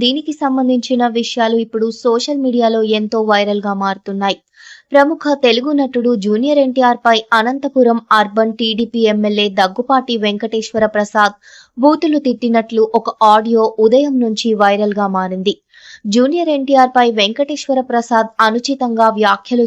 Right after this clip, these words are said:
చేయడం రాజకీయ వర్గాల్లో, సినీ వర్గాల్లో సంచలనం కలిగించాయి. వెంకటేశ్వర ప్రసాద్ ఆ స్థాయిలో వ్యాఖ్యలు చేయడం వెనుక ఎవరైనా ఉన్నారా అనే చర్చ కూడా మొదలైంది. వాస్తవానికి జూనియర్ ఎన్టీఆర్ కు వెంకటేశ్వర ప్రసాద్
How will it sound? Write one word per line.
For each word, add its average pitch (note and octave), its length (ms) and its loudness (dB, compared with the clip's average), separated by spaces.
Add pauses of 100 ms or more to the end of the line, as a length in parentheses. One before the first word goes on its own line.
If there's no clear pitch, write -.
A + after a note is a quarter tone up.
చేయడం A3 360 2 (400)
రాజకీయ C#4 540 2 (120)
వర్గాల్లో, A3+ 480 4 (200)
సినీ B3+ 260 -2
వర్గాల్లో A3 580 2
సంచలనం G#3+ 720 0
కలిగించాయి. G3+ 680 0 (520)
వెంకటేశ్వర C#4+ 680 2 (100)
ప్రసాద్ B3 380 2 (100)
ఆ G#3+ 160 6
స్థాయిలో B3 460 0 (120)
వ్యాఖ్యలు A3 520 2
చేయడం A3 320 2 (100)
వెనుక G#3+ 220 -2 (220)
ఎవరైనా A3+ 400 0 (140)
ఉన్నారా A#3 440 2
అనే G#3 140 -2 (100)
చర్చ G3+ 200 -4 (140)
కూడా G#3+ 180 2 (100)
మొదలైంది. G3 540 -2 (580)
వాస్తవానికి C4+ 720 0 (120)
జూనియర్ C4+ 420 0
ఎన్టీఆర్ C4 400 2
కు C4 60 4 (120)
వెంకటేశ్వర C4+ 600 -2
ప్రసాద్ A#3+ 460 0